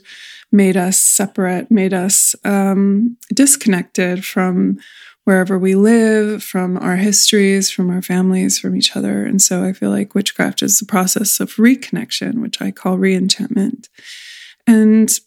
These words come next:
right now my work is really focusing as well on the idea of belonging and what it means to belong to a place, what it means to belong to each other, and w-, creating a world where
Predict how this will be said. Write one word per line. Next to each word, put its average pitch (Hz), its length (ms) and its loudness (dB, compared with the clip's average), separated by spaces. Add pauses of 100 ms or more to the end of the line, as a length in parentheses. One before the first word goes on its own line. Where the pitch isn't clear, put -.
(300)
right 240 240 4
now 226 160 4
my 214 160 4
work 190 240 0
is 185 160 -2
really 185 240 0
focusing 185 480 -2
as 185 140 -2
well 196 440 2
on 185 600 0
the 196 140 0
idea 180 320 0
of 185 100 -6
belonging 196 720 2
and 196 180 -2
what 180 120 -2
it 185 120 -4
means 185 420 2
to 190 180 0
belong 185 460 0
to 202 140 -2
a - 60 -2
place, 196 540 -2
what 208 100 -2
it - 100 -4
means 190 300 -2
to 202 80 -4
belong 190 480 -2
to - 140 -4
each - 200 -2
other, 185 500 0 (680)
and 202 460 4
w-, 196 520 -2 (100)
creating 240 540 4
a 220 60 2
world 202 520 0
where 185 840 0